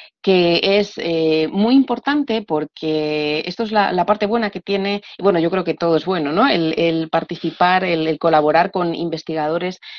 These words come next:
de ámbitos específicos como es la arqueología del sur. Eh, desde el Museo Arqueológico Nacional teníamos claro que era una pieza, un instrumento. Cuando se lo enseñamos a Raquel,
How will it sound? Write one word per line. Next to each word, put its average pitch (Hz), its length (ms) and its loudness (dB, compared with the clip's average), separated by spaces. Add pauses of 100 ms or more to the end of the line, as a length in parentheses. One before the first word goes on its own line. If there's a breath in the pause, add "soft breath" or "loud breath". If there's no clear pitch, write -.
de 156 360 6
ámbitos 160 520 0
específicos 160 800 -4
como 143 260 -2
es 143 80 -6
la 147 80 -2
arqueología 143 500 -2
del 147 140 0
sur. - 160 -12 (640)
Eh, 175 280 4
desde 165 180 2
el 160 40 4
Museo 160 160 0
Arqueológico 208 380 0
Nacional 202 320 -2
teníamos 170 400 -2
claro 170 400 0
que 160 140 -6 (460)
era 160 200 -2
una 160 260 -2
pieza, 160 460 0
un 156 140 0
instrumento. 180 680 0 (320 loud breath)
Cuando 160 180 2
se 175 60 -4
lo 165 60 4
enseñamos 156 440 0
a 170 80 2
Raquel, 190 560 2